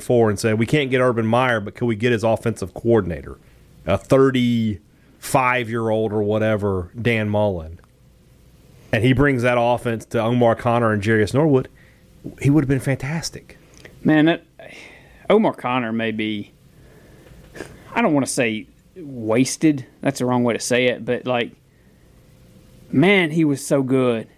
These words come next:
Speaker 2: And I don't think that you ever really saw anywhere near how
Speaker 1: No,
Speaker 2: good he could have
Speaker 1: no.
Speaker 2: been at
Speaker 1: Great
Speaker 2: Mississippi
Speaker 1: athlete.
Speaker 2: State.
Speaker 1: Yeah. I mean, you took a quarterback who should have been running the offense that Mullen ran, and you tried to make him run the offense that Brett Favre ran. Just poor coaching.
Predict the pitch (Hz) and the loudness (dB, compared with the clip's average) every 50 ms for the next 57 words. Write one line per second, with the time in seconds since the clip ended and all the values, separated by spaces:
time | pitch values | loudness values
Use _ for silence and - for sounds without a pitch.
0 | _ _ _ 147 143 147 165 175 165 147 - 170 156 139 - 127 - - 147 139 | _ _ _ -2 0 0 0 0 -2 -2 -2 -2 -4 -4 -4 -10 -8 -4 -2 0
1 | 143 151 139 139 139 139 139 131 123 - - - 143 135 135 131 123 120 - - | 0 0 0 0 0 0 0 -2 -2 -4 -2 0 2 4 4 4 2 0 -2 0
2 | 139 156 156 147 135 117 120 117 113 113 117 131 156 160 143 127 101 131 139 135 | 0 2 2 2 2 0 -2 -4 -4 0 2 4 4 4 2 2 0 0 0 2
3 | 147 139 127 120 135 131 117 - 139 110 113 113 127 123 117 113 117 117 139 160 | 2 0 0 0 0 -2 -2 -2 -4 -2 0 0 0 0 -2 -4 -2 0 0 2
4 | 135 120 107 98 - - 95 127 120 113 110 - - _ _ _ _ _ - 120 | 2 0 -2 -2 -4 -6 -6 -6 -6 -6 -8 -10 -12 _ _ _ _ _ -4 -4
5 | 110 92 - - _ _ _ _ _ _ _ _ _ _ - 120 123 123 123 123 | -4 -4 -4 -10 _ _ _ _ _ _ _ _ _ _ -4 -2 0 0 0 -2
6 | 123 113 87 - _ _ _ _ _ _ _ _ - 143 139 - 185 175 180 135 | -2 -4 -8 -14 _ _ _ _ _ _ _ _ -2 0 2 2 0 0 0 -2
7 | - - 160 165 156 143 131 135 131 - - 123 110 - - 147 147 131 135 127 | -2 0 2 2 2 2 2 0 0 -2 -4 -6 -2 0 0 0 0 0 -2 0
8 | 127 127 127 123 117 110 110 110 110 113 107 - 117 113 104 - - 104 95 107 | 0 0 0 0 0 0 0 2 0 0 0 0 -2 -2 -2 -4 -4 -4 0 2
9 | 110 107 101 92 90 87 85 85 85 85 82 - - _ _ _ - - - - | 2 2 2 2 0 -2 -4 -6 -6 -8 -8 -10 -14 _ _ _ -20 -16 -6 -4
10 | 117 117 113 - 131 123 117 117 117 117 113 - 117 113 107 107 110 107 107 104 | -2 -2 0 0 0 0 0 -2 -4 -4 -4 -4 -4 -2 -2 -2 -2 0 -2 -2
11 | 98 - 104 - - 101 90 101 107 95 - - 101 98 95 87 82 85 82 80 | -2 -2 -4 -6 -6 -6 -4 -4 -4 -4 -2 0 0 0 0 -2 -4 -8 -12 -14
12 | 80 - - - _ _ _ - _ _ - - - - - - - - 156 - | -16 -20 -20 -20 _ _ _ -20 _ _ -20 -20 -20 -20 -20 -4 0 0 0 0
13 | - - - 165 147 - - 170 185 175 - - | 0 0 0 0 0 0 0 -2 -2 -4 -6 -12